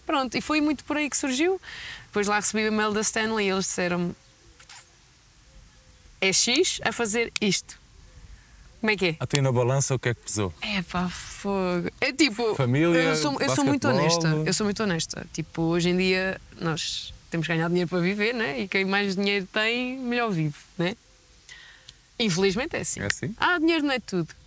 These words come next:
Speaker 1: Come on.
Speaker 2: Ajuda muito, é.
Speaker 1: Temos que todos que trabalhar. Temos todos que trabalhar. Então, na, na realidade, eu pensei, "Já estou aqui. Já estou no país há quatro anos." Ahm,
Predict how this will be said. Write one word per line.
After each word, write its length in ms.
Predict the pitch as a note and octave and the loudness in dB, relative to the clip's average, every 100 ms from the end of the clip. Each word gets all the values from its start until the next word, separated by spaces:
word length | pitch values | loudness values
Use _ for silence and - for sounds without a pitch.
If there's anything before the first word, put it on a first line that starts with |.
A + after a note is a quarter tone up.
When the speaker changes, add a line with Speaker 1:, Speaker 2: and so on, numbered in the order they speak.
| - - - | -20 -20 -10
Speaker 1:
Come 140 | - D#3 | -6 -6
on. 80 | - - - | -6 -16 -8
Speaker 2:
Ajuda 340 | G2 F#2+ G2+ F2+ | -4 0 0 0
muito, 280 | E2 D2+ | -4 -6
é. 120 | D#2 D2+ - - - | -10 -10 -14 -10 -4
Speaker 1:
Temos 220 | G#3+ F#3 | -2 -4
que 80 | - | 0
todos 320 | G4 D4+ - | 0 2 0
que 120 | G3 | -2
trabalhar. 720 | G3 F#3+ F#3+ F#3+ F3 E3+ E3 - - - | 0 0 0 0 0 0 -4 -12 -14 -2
Temos 260 | A3+ B3+ - | 0 0 0
todos 240 | C4+ A#3 | 0 0
que 60 | - | -4
trabalhar. 480 | G3 F#3+ D#3+ D#3 G3 | -2 -2 0 -2 -2
Então, 200 | A#3+ C#4 | -2 -2
na, 120 | C4+ - - - | -4 -8 -16 -8
na 100 | B3 | -4
realidade, 400 | B3+ C#4 C4+ C#4+ C#4 | 0 2 2 2 0
eu 60 | |
pensei, 360 | C4 A#3+ F#3+ F3 | -2 -2 0 0
"Já 120 | B3+ | -2
estou 160 | - D4 | -2 -2
aqui. 260 | - - - - - - - - - - | -4 -10 -12 -20 -20 -20 -20 -20 -18 -4
Já 140 | G3+ | -2
estou 180 | F#3+ A3+ | 0 -2
no 120 | A3+ | -2
país 260 | G#3 G#3+ A3+ | 0 0 -2
há 80 | |
quatro 300 | G#3+ A3+ E3+ | -4 -4 -4
anos." 300 | D3 E3 - - - - - - - - - - - - - - - | -6 -8 -14 -20 -20 -20 -20 -20 -20 -20 -20 -20 -20 -20 -20 -8 -2
Ahm, 720 | F#3+ F#3 F3 F3 F3 F3+ | 0 2 2 0 0 -2